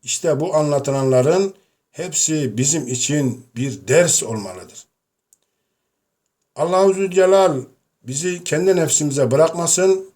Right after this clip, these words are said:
ve kendi fazlı ve keremiyle bizlere muamele etsin ve o nefsimizi hayırlarda kullansın ve hepimizi razı olacağı şekilde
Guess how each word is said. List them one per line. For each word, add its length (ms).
ve 140
kendi 580
fazlı 420
ve 120
keremiyle 640
bizlere 360
muamele 480
etsin 540
ve 100
o 180
nefsimizi 500
hayırlarda 540
kullansın 760
ve 160
hepimizi 800
razı 480
olacağı 440
şekilde 640